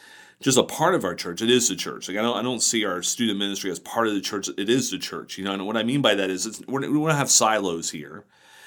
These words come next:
We don't do our own thing, so to speak, although we do unique things in each of our ministry. We're, we're all working together,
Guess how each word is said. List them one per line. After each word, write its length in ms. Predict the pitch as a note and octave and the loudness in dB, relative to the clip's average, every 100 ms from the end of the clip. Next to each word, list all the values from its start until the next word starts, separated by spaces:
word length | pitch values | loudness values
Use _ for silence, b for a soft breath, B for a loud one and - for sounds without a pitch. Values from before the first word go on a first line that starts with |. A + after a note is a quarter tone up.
| b b | b b
We 120 | A2+ | 4
don't 180 | A#2 A#2 | 4 4
do 240 | A2+ A2 | 2 2
our 220 | G2+ F2 - | 0 -4 -2
own 300 | A#2+ A#2+ A#2 | 0 0 -2
thing, 260 | G#2 G#2 | -2 0
so 200 | G#2 G2 | -2 -2
to 80 | F2 | -2
speak, 340 | E2 - F#2 G2+ | -4 -2 -4 0
although 200 | G2+ G#2 | 0 0
we 100 | G#2+ | -4
do 100 | G#2+ | -4
unique 480 | G#2+ A2 A#2 D3 D#3 | -6 -4 0 0 -2
things 460 | - E2 C2 - | -8 -8 -6 -6
in 60 | F#2 | -6
each 180 | F2+ F2+ | -6 -6
of 100 | E2+ | -8
our 120 | E2 | -10
ministry. 400 | E2+ E2+ - F#2+ | -10 -10 -6 -4
We're, 160 | G2+ F#2+ | -4 -4
we're 220 | G2 - | -4 -2
all 300 | G#2+ A#2 A#2 | 2 2 2
working 380 | G#2+ G#2 G#2 F2+ | -2 -4 -6 -6
together, 560 | E2 E2+ F#2 F#2+ D#2+ | -6 0 0 0 -8